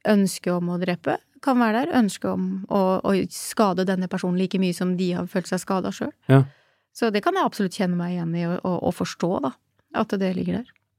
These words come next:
Speaker 2: Det er ikke noe bedre enn å avslutte sesong fire av Psykoder med at du sier at du kan kjenne deg igjen i behovet for å drepe.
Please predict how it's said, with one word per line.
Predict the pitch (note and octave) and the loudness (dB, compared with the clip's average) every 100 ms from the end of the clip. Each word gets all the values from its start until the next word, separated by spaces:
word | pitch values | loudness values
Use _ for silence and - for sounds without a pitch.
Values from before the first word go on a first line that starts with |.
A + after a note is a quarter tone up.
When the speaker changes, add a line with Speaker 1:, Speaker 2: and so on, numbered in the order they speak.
| _ _ _ _ | _ _ _ _
Speaker 2:
Det | - - | -12 2
er | A2+ A#2+ C#3+ - | 6 6 4 -2
ikke | - - G#2 | -10 -2 2
noe | A2 | 4
bedre | G#2 F2 F2+ A2+ A#2+ _ _ | 4 2 0 -2 -2 _ _
enn | A2 G#2+ | 0 0
å | - | 0
avslutte | G2 F#2 F2+ - F#2+ - G#2 G#2+ | 0 -2 -2 -4 -6 0 0 0
sesong | - A2+ - G#2+ G2 | -4 -4 -2 -2 -2
fire | G2+ - B2 G2 F2+ G2+ G#2 _ _ - | -4 0 2 2 2 0 -4 _ _ -4
av | G2+ | -4
Psykoder | G2+ F2+ - F#2 G#2 G#2 _ | -4 -6 -6 -4 -4 -6 _
med | G#2+ G2+ | -4 -4
at | G2 | -2
du | G2 | -4
sier | F#2+ G#2 F#2 | -2 -2 -2
at | |
du | G2 | -2
kan | G2+ | -2
kjenne | G2 A#2 F#2+ | 2 2 4
deg | F2+ E2+ | 0 -2
igjen | F2+ G#2+ | -4 -2
i | |
behovet | F#2+ G2 F2+ F#2 | 0 0 0 -2
for | - F#2+ | -2 -2
å | |
drepe. | F#2+ F#2 - | 0 -2 -6